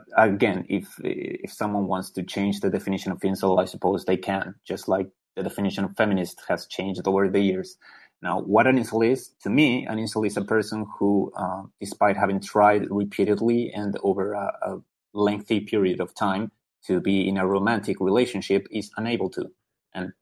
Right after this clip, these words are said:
that is pretty much it. If you want to have a girlfriend,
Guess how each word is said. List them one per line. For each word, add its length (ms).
that 200
is 120
pretty 300
much 220
it. 240
If 180
you 140
want 440
to 120
have 320
a 60
girlfriend, 640